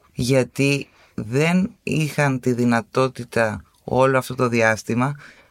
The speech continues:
να τα εξυγχρονίσουν, να τα αναβαθμίσουν ενεργειακά,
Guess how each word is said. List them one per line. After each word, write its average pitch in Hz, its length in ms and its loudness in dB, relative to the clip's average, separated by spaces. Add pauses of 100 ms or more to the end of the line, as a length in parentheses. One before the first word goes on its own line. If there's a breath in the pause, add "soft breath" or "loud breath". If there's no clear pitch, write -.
(180 loud breath)
να 147 180 2
τα 147 100 0
εξυγχρονίσουν, 113 1120 -2 (300 loud breath)
να 156 340 4
τα 147 140 4
αναβαθμίσουν 139 920 2
ενεργειακά, 117 1080 2